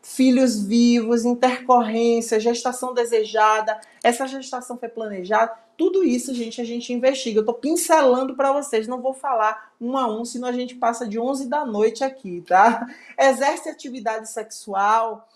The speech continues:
Fre-, qual é a sua frequência na prática sexua-, sexual?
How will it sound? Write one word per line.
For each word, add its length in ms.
Fre-, 200
qual 220
é 40
a 40
sua 160
frequência 580
na 120
prática 400
sexua-, 520
sexual? 800